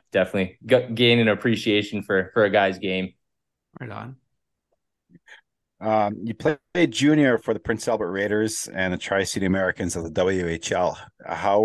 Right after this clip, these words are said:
Speaker 1: Yeah.
Speaker 3: was your junior days?
Speaker 1: Yeah, junior days were fun. It was, uh, yeah, been,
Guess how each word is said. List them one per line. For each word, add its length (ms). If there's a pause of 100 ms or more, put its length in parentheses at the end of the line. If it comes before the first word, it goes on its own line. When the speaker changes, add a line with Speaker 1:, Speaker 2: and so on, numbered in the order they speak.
Speaker 1:
Yeah. 100
Speaker 3:
was 340
your 300
junior 380
days? 480 (1120)
Speaker 1:
Yeah, 180
junior 280
days 240
were 80
fun. 460 (100)
It 180
was, 280
uh, 480 (240)
yeah, 360 (420)
been, 420